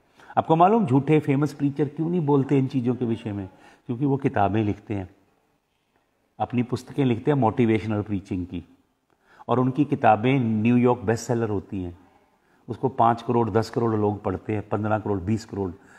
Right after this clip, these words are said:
वो थर्टी नाइन नाइंटी नाइन डॉलर की सेल करते हैं, और उनकी पन्द्रह बीस करोड़ जो किताबें बिकती हैं, उनमें से पाँच सात करोड़ रोमन कैथोलिक पढ़ते हैं।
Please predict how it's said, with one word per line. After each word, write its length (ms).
वो 100
थर्टी 400
नाइन 220
नाइंटी 360
नाइन 220
डॉलर 280
की 120
सेल 240
करते 340
हैं, 200
और 180
उनकी 360
पन्द्रह 400
बीस 220
करोड़ 260
जो 120
किताबें 460
बिकती 280
हैं, 60
उनमें 200
से 120
पाँच 420
सात 360
करोड़ 240
रोमन 260
कैथोलिक 420
पढ़ते 300
हैं। 160